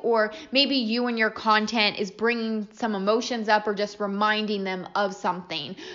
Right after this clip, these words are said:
So I would really encourage you to remain their friend, stay in contact, keep that relationship there, even if they aren't, um, financially gonna be paying you for your service.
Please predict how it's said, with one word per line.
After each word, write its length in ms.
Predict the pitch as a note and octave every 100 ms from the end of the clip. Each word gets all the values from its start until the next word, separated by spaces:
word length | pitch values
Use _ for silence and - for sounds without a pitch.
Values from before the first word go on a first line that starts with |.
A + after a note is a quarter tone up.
| E4
So 160 | D#4+
I 160 | D4 E4
would 180 | F#4 C4+
really 280 | E4+ G#4+ A4
encourage 420 | F#4 D#4 C#4+ B3+
you 120 | C#4
to 120 | C#4
remain 460 | A3+ G#3 G#3 A#3+ D4+
their 180 | E4+ E4+
friend, 540 | D#4+ B3 A#3+ A#3+ A#3+ - -
stay 420 | - - B3 C4
in 100 | D#4+
contact, 760 | D4+ C4 B3 B3 C4+ A3+ A3+ -
keep 260 | - A#3+
that 260 | C4+ C4 A3+
relationship 800 | C#4 C4+ C4+ C#4+ D4+ C#4 E4+ E4 G3
there, 480 | F#3 G#3+ G3 F#3+ F#3+ - - -
even 260 | C#4+ D#4+ C#4
if 240 | C4+ C#4
they 160 | B3+ A#3+
aren't, 520 | A3+ A3+ F3+ - -
um, 280 | A3 G#3+ G#3
financially 520 | B3 A#3 A#3 B3 B3
gonna 160 | A3+ G3+
be 140 | G3+
paying 480 | G3+ - C4+ C#4 B3+
you 200 | A3 G3+
for 240 | G3 A3
your 180 | G3+ F#3
service. 640 | F#3 - E3+ - F2 -